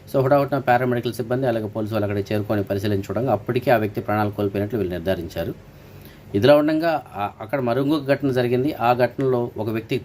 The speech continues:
తీవ్రమైనటువంటి గాయాలు అవడంతో అతన్ని కూడా జహ్రాలో ఉన్నటువంటి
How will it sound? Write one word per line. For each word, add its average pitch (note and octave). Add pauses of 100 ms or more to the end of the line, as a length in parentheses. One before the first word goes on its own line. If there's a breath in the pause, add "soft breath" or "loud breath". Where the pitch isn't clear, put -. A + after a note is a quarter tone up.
తీవ్రమైనటువంటి C#3+
గాయాలు G#2
అవడంతో G#2+ (300)
అతన్ని A#2
కూడా A#2+ (420 loud breath)
జహ్రాలో A2
ఉన్నటువంటి G#2